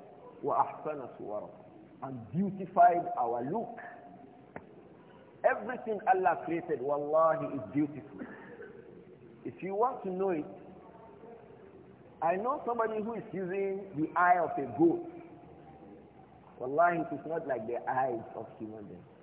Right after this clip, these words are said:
Allah created the eye of the goat. He created the eyes of human beings. But those of human beings are better. Because he described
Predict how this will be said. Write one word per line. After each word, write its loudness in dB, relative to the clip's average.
Allah 2
created -4
the -6
eye -2
of -6
the -6
goat. -2
He -6
created -4
the -4
eyes 0
of -6
human -6
beings. -10
But -6
those 0
of -2
human -2
beings -6
are -6
better. -8
Because -4
he -2
described -2